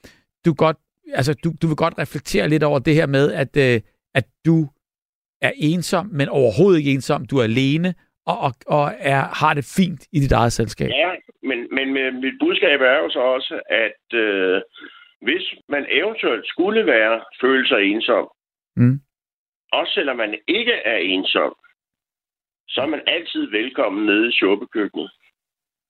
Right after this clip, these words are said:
Speaker 1: Okay, fordi
Speaker 2: I Lyngby.
Speaker 1: Jamen,
Speaker 2: I
Speaker 1: det er
Speaker 2: Kongens
Speaker 1: præ-
Speaker 2: Lyngby.
Speaker 1: Jamen, hvor er det godt at høre. Altså, fordi så, så lad os lige tage den. Fordi, øh, vi har snakket om den. Øh, du, du, du,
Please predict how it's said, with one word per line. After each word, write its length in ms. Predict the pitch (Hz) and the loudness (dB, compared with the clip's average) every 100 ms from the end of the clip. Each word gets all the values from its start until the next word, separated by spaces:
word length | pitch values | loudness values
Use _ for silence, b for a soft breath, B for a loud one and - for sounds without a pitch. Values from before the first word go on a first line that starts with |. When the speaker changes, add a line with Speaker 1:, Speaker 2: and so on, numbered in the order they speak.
| _ _ - | _ _ -6
Speaker 1:
Okay, 280 | 117 139 127 | -2 0 0
fordi 120 | 139 117 | -2 0
Speaker 2:
I 40 | |
Lyngby. 520 | 135 104 - - - 156 | 0 0 -4 -10 -4 -4
Speaker 1:
Jamen, 220 | 165 165 | -2 -2
Speaker 2:
I 40 | |
Speaker 1:
det 80 | 190 | -2
er 20 | |
Speaker 2:
Kongens 340 | 180 120 175 214 | 0 0 -2 -2
Speaker 1:
præ- 40 | |
Speaker 2:
Lyngby. 280 | 214 - 110 - | -4 -4 -8 -2
Speaker 1:
Jamen, 140 | 170 170 | -2 0
hvor 80 | 180 | 0
er 120 | 180 | 0
det 120 | 202 | 0
godt 200 | 185 190 | -2 0
at 60 | 165 | 0
høre. 260 | 143 196 - | 0 -2 -2
Altså, 200 | 147 170 | -4 -2
fordi 280 | 160 160 170 | -4 -4 -2
så, 180 | - 220 | -2 -2
så 160 | 214 | 0
lad 100 | 208 | 0
os 100 | 175 | 2
lige 120 | 202 | 0
tage 200 | 180 196 | 2 0
den. 280 | 175 151 202 B B B - | 2 0 0 B B B -4
Fordi, 300 | 165 185 185 - | 0 0 -2 0
øh, 300 | 175 160 170 - | 0 2 -2 -6
vi 80 | 156 | 0
har 60 | 165 | 0
snakket 320 | 175 180 185 | 0 -2 -2
om 100 | 190 - | -4 -2
den. 200 | 185 214 | -2 0
Øh, 280 | 156 151 143 190 190 - | 2 4 2 -2 -10 2
du, 80 | 196 214 160 | 2 2 2
du, 60 | 196 185 _ _ | 2 2 _ _
du, 60 | - | -2